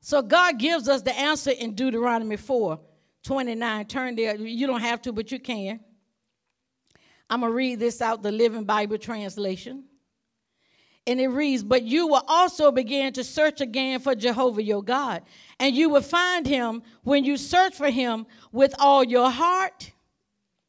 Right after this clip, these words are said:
and soul." There's another law.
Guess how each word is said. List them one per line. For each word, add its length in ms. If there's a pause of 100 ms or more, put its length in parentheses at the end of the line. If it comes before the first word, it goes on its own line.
(420)
and 200
soul." 560 (2000)
There's 260
another 360
law. 400